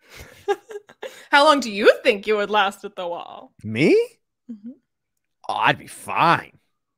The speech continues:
Speaker 2: I'd be ranging beyond the wall. I'd be
Speaker 1: Mm-hmm.
Speaker 2: bedding wildlings. I'd be going to Molestown constantly. I mean, I
Speaker 1: Oh,
Speaker 2: would
Speaker 1: totally.
Speaker 2: be fine.
Speaker 1: What if
Speaker 2: I'd
Speaker 1: they made you a steward, though?
Speaker 2: They made me a steward. I'd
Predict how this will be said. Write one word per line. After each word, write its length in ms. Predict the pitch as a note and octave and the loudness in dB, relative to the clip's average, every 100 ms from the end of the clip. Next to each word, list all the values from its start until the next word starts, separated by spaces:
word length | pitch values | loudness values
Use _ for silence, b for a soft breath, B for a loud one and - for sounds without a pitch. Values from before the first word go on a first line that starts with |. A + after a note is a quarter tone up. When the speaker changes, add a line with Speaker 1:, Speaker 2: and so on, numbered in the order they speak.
| _ _ _ | _ _ _
Speaker 2:
I'd 160 | A2+ A#2+ | -4 -2
be 100 | C3 | -4
ranging 540 | G#2+ B2 D#3+ D3 C#3+ | -2 -2 -2 -2 -2
beyond 360 | C3+ C#3 D3 C#3+ | -2 0 -2 -2
the 60 | C#3 | -4
wall. 480 | C#3 C#3 C#3+ C#3+ | -2 0 0 0
I'd 180 | C#3 C3 | -2 -4
be 140 | G#2+ G2+ | -8 -12
Speaker 1:
Mm-hmm. 160 | G2+ | -12
Speaker 2:
bedding 600 | G#2+ B2 C3 B2+ A#2+ A2 | -6 -6 -6 -10 -12 -8
wildlings. 960 | G#2 A#2+ C3 B2 B2+ B2+ B2 B2+ A#2+ - _ _ _ _ _ _ | -4 -2 -2 -4 -6 -8 -8 -12 -14 -20 _ _ _ _ _ _
I'd 220 | F2+ G#2+ | -14 -10
be 60 | B2 | -6
going 240 | B2 A#2+ | -4 -6
to 60 | G#2 | -8
Molestown 840 | F2 F#2+ B2 C3 - B2+ C3 C3 | -12 -8 -6 -8 -8 -6 -6 -8
constantly. 880 | B2+ G#2 A#2 B2 - B2 B2 B2 B2 | -12 -10 -10 -12 -14 -14 -12 -10 -10
I 120 | A2 F#2 | -12 -14
mean, 180 | F2+ F2 | -16 -12
I 120 | - | -8
Speaker 1:
Oh, 40 | A2+ | -8
Speaker 2:
would 120 | E2+ | -10
Speaker 1:
totally. 380 | G3+ F#3+ F#2 F#3+ | -14 -16 -18 -20
Speaker 2:
be 60 | |
fine. 640 | G#3 - E3+ - - D2+ D2+ - | -20 -20 -16 -14 -16 -20 -20 -14
Speaker 1:
What 120 | G#3 | -10
if 60 | A3 | -6
Speaker 2:
I'd 60 | |
Speaker 1:
they 80 | A3 | -6
made 160 | G3+ G3 | -6 -6
you 60 | F3+ | -8
a 60 | |
steward, 440 | - F#3 F3+ D#3+ B2+ | -8 -8 -6 -6 -8
though? 280 | C3 D#3+ F3+ _ _ _ _ _ | -10 -10 -14 _ _ _ _ _
Speaker 2:
They 80 | F3+ | -6
made 160 | D#3 C3 | -4 -4
me 80 | |
a 60 | F#2+ | -8
steward. 460 | - - E3 E3 E2+ | -10 -6 -2 -2 -4
I'd 180 | D#2+ | -8